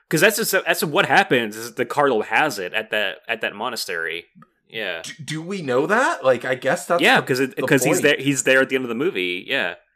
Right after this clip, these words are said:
Speaker 2: Sure. <laughs> We don't
Speaker 1: <laughs>
Speaker 2: There's nothing telling us that besides, like, Christ appears at the end.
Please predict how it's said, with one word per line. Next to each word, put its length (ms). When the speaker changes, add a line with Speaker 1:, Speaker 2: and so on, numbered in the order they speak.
Speaker 2:
Sure. 640
<laughs> 220
We 180
don't 500
Speaker 1:
<laughs> 580
Speaker 2:
There's 200
nothing 400
telling 400
us 140
that 240
besides, 420
like, 220
Christ 580
appears 760
at 120
the 140
end. 160